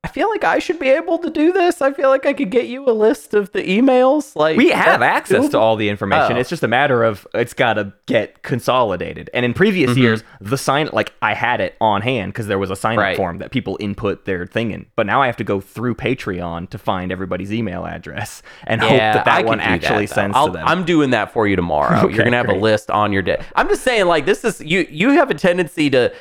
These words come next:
Speaker 1: you're not like a, you're not really, like, a team guy. You know what I mean?
Speaker 2: <laughs>
Speaker 1: You never delegate.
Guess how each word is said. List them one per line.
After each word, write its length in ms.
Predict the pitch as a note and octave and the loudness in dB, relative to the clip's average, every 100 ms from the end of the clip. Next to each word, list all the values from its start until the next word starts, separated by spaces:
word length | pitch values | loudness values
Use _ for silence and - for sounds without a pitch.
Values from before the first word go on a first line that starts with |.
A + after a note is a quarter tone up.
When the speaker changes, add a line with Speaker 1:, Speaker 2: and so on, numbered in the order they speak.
| _ | _
Speaker 1:
you're 140 | - A#3 | -2 2
not 240 | D4 G3+ | 2 2
like 200 | G3 - | 2 2
a, 200 | A#2 G#2+ | 0 2
you're 100 | D3 | 2
not 140 | G#3 G3 | 2 2
really, 200 | G3+ D#3 | 2 2
like, 120 | C3+ | 0
a 60 | - | -6
team 420 | - C3+ B2 G#2+ | -2 0 2 2
guy. 480 | G2 E2 A#1+ B1 A2 | 2 0 0 -2 0
You 100 | B2 | 0
know 60 | C3 | 2
what 100 | B2+ | 2
I 40 | |
mean? 280 | B2 B2+ C3 | 0 0 -2
Speaker 2:
<laughs> 40 | - | -4
Speaker 1:
You 140 | C#3 E3 | -2 2
never 320 | F#3+ A3+ B3+ | 2 2 -2
delegate. 960 | C#3 B2 C#3 D3 D3 D#3+ F3 F3 - | -2 0 2 2 2 2 2 0 -4